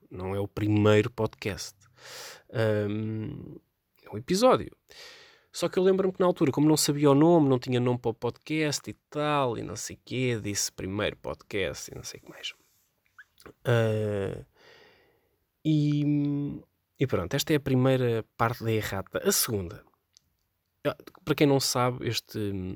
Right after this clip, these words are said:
este nome foi descoberto no primeiro episódio, Aprender a Ser Como Eu.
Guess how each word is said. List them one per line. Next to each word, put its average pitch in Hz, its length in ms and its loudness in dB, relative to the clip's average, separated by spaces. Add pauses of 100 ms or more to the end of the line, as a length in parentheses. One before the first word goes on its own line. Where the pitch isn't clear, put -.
(120)
este - 380 -10 (140)
nome 110 520 2 (720)
foi 107 240 0
descoberto 113 680 0
no 120 100 4
primeiro 113 440 2
episódio, 92 600 -6
Aprender 110 460 0
a 113 40 -2
Ser 107 260 -2
Como 98 340 -8
Eu. 90 180 -14